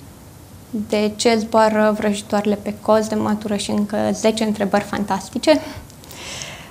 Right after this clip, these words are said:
Uh, și continuăm cu un spectacol al, uh, Asociației Bafi, un spectacol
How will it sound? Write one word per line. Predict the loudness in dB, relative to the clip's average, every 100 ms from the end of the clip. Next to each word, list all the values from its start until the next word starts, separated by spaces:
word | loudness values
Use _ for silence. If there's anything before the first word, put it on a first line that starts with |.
| -14 6
Uh, | 10 12 12 10 6 4 2 0 -8 -10 -12 -16 -18 -20 -20 -20 -20 -20 -18 -4
și | 0 2 2 4 4 4
continuăm | 6 4 6 4 6 6 2 0
cu | 2 4 4
un | 6 6
spectacol | 6 0 -2 -2 6 8 8 6 4 6 6 4 -2
al, | 2 4 6
uh, | 6 4 4
Asociației | 0 -2 -4 0 0 0 0 -2
Bafi, | 2 2 2 0 2 2 -4 -16 -16 -16 -2
un | -2
spectacol | 0 -2 4 4 4 2